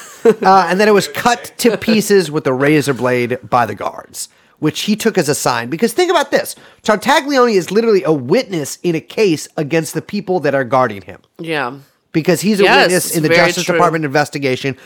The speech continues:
Speaker 1: against,
Speaker 2: The two
Speaker 1: uh,
Speaker 2: guards.
Speaker 1: the, the, the, the M C C, the guards.
Speaker 2: Yeah.
Speaker 1: And Tartaglione is probably the most important witness in that case.
Speaker 2: Hmm.
Speaker 1: And s-
Speaker 2: So he thought that the,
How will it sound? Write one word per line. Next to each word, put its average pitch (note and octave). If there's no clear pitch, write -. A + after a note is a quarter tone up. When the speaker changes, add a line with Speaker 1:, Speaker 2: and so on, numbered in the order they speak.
Speaker 1:
against, C3
Speaker 2:
The C3
two A#2
Speaker 1:
uh, A2
Speaker 2:
guards. F#3
Speaker 1:
the, C#3+
the, A#2+
the, A#2
the C3
M C#3+
C D#3+
C, G#3
the E3+
guards. C#3+
Speaker 2:
Yeah. D#3
Speaker 1:
And E3+
Tartaglione G3+
is C#3+
probably F#3
the C3
most D3
important C3+
witness D3
in F3
that C#3
case. -
Speaker 2:
Hmm. D3
Speaker 1:
And C3+
s- A2+
Speaker 2:
So -
he C4+
thought G3
that F#3+
the, E3+